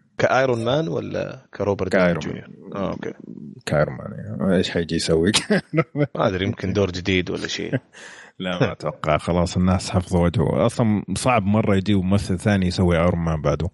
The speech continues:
Speaker 2: مرة
Speaker 1: لا.
Speaker 2: صعب. مرة
Speaker 1: صحيح.
Speaker 2: يتعبوا هذا الشيء. طيب، حلو الكلام. آه، أتوقع هذه الأخبار اللي عندنا اليوم. ما في ذاك الشيء صراحة اللي يستاهل ينذكر، لكن هذه كانت الهايلايتس أو ال-
Speaker 1: طبعا، إلي اللي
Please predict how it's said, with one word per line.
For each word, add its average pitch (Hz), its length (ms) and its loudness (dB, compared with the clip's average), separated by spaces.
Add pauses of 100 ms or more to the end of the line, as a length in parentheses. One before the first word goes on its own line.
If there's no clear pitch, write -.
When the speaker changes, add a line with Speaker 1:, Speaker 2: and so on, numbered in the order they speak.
(260)
Speaker 2:
مرة 92 200 0
Speaker 1:
لا. 85 80 0
Speaker 2:
صعب. 57 260 -4 (120)
مرة 85 220 0
Speaker 1:
صحيح. 90 160 2
Speaker 2:
يتعبوا 80 400 -2
هذا - 100 -2
الشيء. - 260 -6 (1700)
طيب، - 260 0
حلو 143 180 0
الكلام. 101 320 -2 (400)
آه، 127 560 2
أتوقع 127 340 0
هذه 123 100 2
الأخبار 107 280 0
اللي 95 120 -2
عندنا 101 180 -2
اليوم. 123 360 0
ما 135 100 -2
في - 120 -8
ذاك 90 180 -4
الشيء - 180 -6
صراحة 87 340 -4
اللي 85 160 -2
يستاهل 90 340 -2
ينذكر، 107 420 0
لكن 98 340 -2
هذه 95 200 -2
كانت 87 420 -4
الهايلايتس 85 720 -2
أو 80 180 2
ال- 82 80 0
Speaker 1:
طبعا، 90 220 2
إلي 98 400 2
اللي 82 140 0